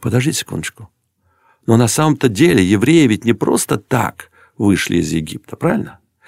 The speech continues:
Евреи ведь в Советском Союзе боролись за выход из Египта.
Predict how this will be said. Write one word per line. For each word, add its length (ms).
Евреи 540
ведь 280
в 60
Советском 640
Союзе 560
боролись 680
за 180
выход 380
из 160
Египта. 640